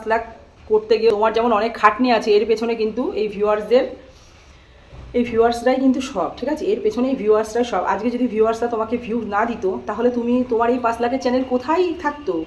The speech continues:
কোথায় ছিল এমএস ফ্যামিলি মন্দিরা? ভেবো তো একবার, ভেবো, একবার ভেবো, ঠিক আছে? সত্যি তোমাকে আর কিছু বলার নেই গো। হুম, তুমি যে পাত্তা দাও না,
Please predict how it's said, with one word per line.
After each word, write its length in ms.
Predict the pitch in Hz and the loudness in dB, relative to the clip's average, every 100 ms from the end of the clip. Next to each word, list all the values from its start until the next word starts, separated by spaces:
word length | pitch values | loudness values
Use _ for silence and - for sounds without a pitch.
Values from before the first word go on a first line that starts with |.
| - | -4
কোথায় 320 | 254 311 392 | -2 2 4
ছিল 140 | 392 | 4
এমএস 240 | 403 392 349 | 4 2 0
ফ্যামিলি 260 | 381 370 | 0 2
মন্দিরা? 540 | 311 277 226 196 151 - - - - - | 4 2 2 2 0 -4 -14 -20 -20 -8
ভেবো 200 | 190 226 | 0 2
তো 100 | 269 | 4
একবার, 300 | 277 240 269 - - - - - | 2 2 0 0 -8 -20 -20 -6
ভেবো, 260 | 190 247 269 | 4 6 6
একবার 300 | 214 247 233 | 4 2 2
ভেবো, 300 | 214 190 143 - - | 0 0 -4 -8 -12
ঠিক 100 | 247 | -4
আছে? 320 | 349 247 156 - - - - - - - - - | -2 -2 -4 -8 -20 -20 -20 -20 -20 -20 -20 -16
সত্যি 300 | - 202 208 | -10 -8 -8
তোমাকে 300 | 196 220 226 | -6 -4 -2
আর 60 | 240 | -4
কিছু 220 | 240 247 | -4 -4
বলার 320 | 175 180 202 190 | -2 -2 -2 -4
নেই 160 | 165 | -6
গো। 100 | 160 240 - - - | -6 -8 -12 -20 -10
হুম, 200 | 226 190 - - - | -8 -8 -14 -20 -12
তুমি 160 | 196 220 | -8 0
যে 100 | 247 | 2
পাত্তা 320 | 240 - 226 | 2 0 2
দাও 240 | 202 208 | 4 4
না, 240 | 220 190 | 2 -2